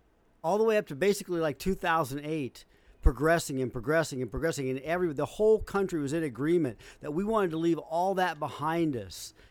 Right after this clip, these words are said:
And we, and we, we had made major strides in doing that, and now we're just going back and embracing it. How, how is that not obvious?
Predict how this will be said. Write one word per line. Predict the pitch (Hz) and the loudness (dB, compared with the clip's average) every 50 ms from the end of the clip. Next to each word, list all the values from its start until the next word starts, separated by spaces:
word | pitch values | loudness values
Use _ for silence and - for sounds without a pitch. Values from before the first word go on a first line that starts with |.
| - - - - | -20 -20 -8 -4
And | 165 165 | 0 0
we, | 180 190 165 - - - - | 2 0 0 -4 -12 -8 -6
and | 170 160 165 | -4 -2 0
we, | 180 180 160 - _ _ _ _ - 170 156 131 131 143 | -2 -2 -4 -8 _ _ _ _ -20 -20 -20 -20 -14 -10
we | 180 226 247 233 | -6 -2 0 0
had | 233 190 147 131 - 143 | 0 -2 -4 -6 -8 -4
made | 156 165 160 151 135 | -2 0 0 0 -2
major | 123 131 139 139 151 170 180 214 214 214 233 233 214 151 135 147 143 | -2 -2 -2 -2 -2 -4 -6 -6 -4 -4 -2 -2 -2 -2 -2 -4 -4
strides | 131 - - - 156 160 160 156 143 135 113 113 | -4 -6 -6 -2 0 0 2 2 0 -2 -2 -4
in | 127 123 117 101 | -4 -4 -4 -2
doing | 123 135 143 143 139 127 120 | -2 -2 -2 -2 -2 -2 -4
that, | 113 107 104 104 104 - _ - - - - _ _ - | -4 -6 -10 -12 -14 -16 _ -20 -20 -20 -20 _ _ -12
and | 143 139 135 | -10 -8 -8
now | 131 139 147 160 185 | -8 -8 -8 -8 -6
we're | 190 185 180 156 | -4 -4 -4 -4
just | 127 151 151 - - - - _ _ _ _ _ _ _ _ _ _ _ _ _ _ _ _ _ - | -4 -6 -6 -6 -8 -10 -14 _ _ _ _ _ _ _ _ _ _ _ _ _ _ _ _ _ -8
going | - 156 165 156 | -6 -4 -4 -2
back | 127 147 151 156 151 - | -4 -4 -6 -6 -6 -4
and | 175 165 165 | -2 0 0
embracing | 156 135 123 131 147 180 220 208 - - 147 123 | 0 0 0 -2 -2 -2 -2 -2 -4 -6 -6 -6
it. | 117 107 101 | -6 -6 -6
How, | 107 135 175 208 208 - - _ _ - | -4 -2 -2 -2 -4 -6 -12 _ _ -18
how | - 143 151 175 196 | -16 -12 -8 -6 -4
is | 180 | -2
that | 185 185 175 175 | -2 -4 -2 -4
not | 165 165 170 160 | -4 -4 -4 -2
obvious? | 143 135 135 160 160 143 135 123 107 98 92 - - - - | -2 -2 -4 -4 -4 -2 -2 -2 -2 -4 -6 -10 -14 -16 -18